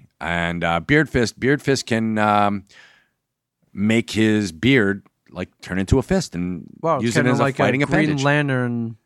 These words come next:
Speaker 2: but with
Speaker 1: Sort
Speaker 2: a
Speaker 1: of.
Speaker 2: beard.
Speaker 1: Yeah.
Speaker 2: But he can do a f-, only do a fist.
Speaker 1: Uh, and a hand and,
Speaker 2: Okay.
Speaker 1: you know, I, I'm sure whatever else he needs. He could
Speaker 2: Interesting.
Speaker 1: probably make it into, like, a
Speaker 2: Is this,
Speaker 1: hammer
Speaker 2: uh,
Speaker 1: or
Speaker 2: you know,
Speaker 1: something.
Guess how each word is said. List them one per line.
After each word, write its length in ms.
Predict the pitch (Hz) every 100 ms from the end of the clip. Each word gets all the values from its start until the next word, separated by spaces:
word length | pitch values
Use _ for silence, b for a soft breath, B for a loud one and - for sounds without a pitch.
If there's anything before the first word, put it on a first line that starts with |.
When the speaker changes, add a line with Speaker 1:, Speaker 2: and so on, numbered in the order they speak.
| _ _ -
Speaker 2:
but 80 | 127
with 80 |
Speaker 1:
Sort 260 | 120 277 247
Speaker 2:
a 60 | 185
Speaker 1:
of. 160 | 214
Speaker 2:
beard. 500 | 143 139 120 110 110 -
Speaker 1:
Yeah. 320 | 247 294 131 - _ _ _ _ -
Speaker 2:
But 100 | 131
he 80 | 127
can 140 | 139
do 140 | 127
a 40 | 127
f-, 200 | - -
only 200 | 139 143
do 100 | 127
a 40 | 120
fist. 540 | - 123 101 - - -
Speaker 1:
Uh, 80 | 240
and 360 | 233 151 160
a 40 | 131
hand 540 | 110 117 120 120 123
and, 320 | 113 113 110 107
Speaker 2:
Okay. 140 | 110
Speaker 1:
you 60 | 107
know, 160 | 104
I, 220 | - 139 143
I'm 80 |
sure 320 | 143 - 135 127
whatever 380 | 117 120 110
else 180 | 110 104
he 80 | 110
needs. 80 | 101
He 80 | 104
could 80 | 156
Speaker 2:
Interesting. 140 | 147 123
Speaker 1:
probably 240 | 117 107
make 200 | 104 101
it 60 | 101
into, 300 | 95 - 87
like, 220 | 80 85
a 40 | 78
Speaker 2:
Is 60 |
this, 80 | 156
Speaker 1:
hammer 200 | 90 165
Speaker 2:
uh, 180 | 151 147
Speaker 1:
or 60 | 147
Speaker 2:
you 80 |
know, 180 | 151 139
Speaker 1:
something. 360 | 123 107 135